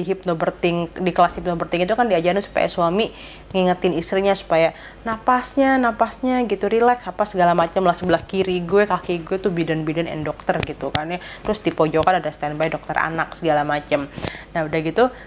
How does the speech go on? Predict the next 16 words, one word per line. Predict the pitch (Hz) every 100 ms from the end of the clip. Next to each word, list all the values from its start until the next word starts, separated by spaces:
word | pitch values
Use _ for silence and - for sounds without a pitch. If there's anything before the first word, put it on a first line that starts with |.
| - -
eh, | 180 175 165
oke, | - - 226 170 - - -
yang | 175 170
pertama | - 185 214
kan | 294 294 269 -
gagal | 170 151 185 185 165
karena | 160 185 240
memang | 208 190
baru | 170 165 170 165 -
latihan | 175 180 233 214 208
nih. | 202 180
Yang | 165 170
kedua, | 190 214 185 - - - - - -
yang | 175 180
kedua, | 180 220 214
gue | 240